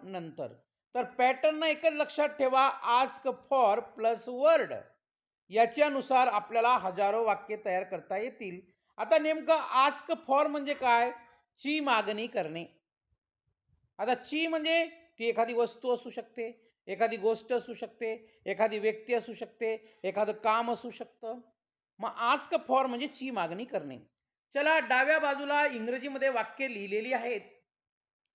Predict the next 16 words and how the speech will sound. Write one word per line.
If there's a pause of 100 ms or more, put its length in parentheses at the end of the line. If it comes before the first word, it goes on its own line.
(320)
आणि
उजव्या
बाजूला
त्याच
वाक्यांच्या
मराठीमध्ये (420)
भाषांतर
दिलेलं
आहे. (840)
बघा,
पहिलं
वाक्य
आहे, (240)
"Ask (140)
for (120)
help",